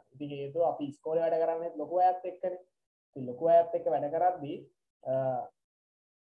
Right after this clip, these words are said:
පොඩි අයත් එක්ක අපි ගැටෙනවා අඩුයි. ආයතනයෙන් මගෙන් අහනවා කොහොමද අහනවා කොරිටුවක් කුසල පොඩි අයත් එක්ක කොච්චර ආසාවෙන් වැඩ කරන්නේ. සමහර දරුවෝ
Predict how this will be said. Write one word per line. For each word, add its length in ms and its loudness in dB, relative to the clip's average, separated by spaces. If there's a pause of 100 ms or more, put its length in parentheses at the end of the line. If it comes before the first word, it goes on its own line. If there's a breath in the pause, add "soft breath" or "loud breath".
(260)
පොඩි 220 -4
අයත් 260 2
එක්ක 100 -6
අපි 120 -6
ගැටෙනවා 400 -4
අඩුයි. 240 -2 (260)
ආයතනයෙන් 500 -2
මගෙන් 280 -6
අහනවා 360 -2
කොහොමද 300 -4
අහනවා 260 -2
කොරිටුවක් 400 0
කුසල 220 -4
පොඩි 260 0
අයත් 220 0
එක්ක 80 -10
කොච්චර 260 -2
ආසාවෙන් 460 2
වැඩ 140 2
කරන්නේ. 300 0
සමහර 420 0
දරුවෝ 480 2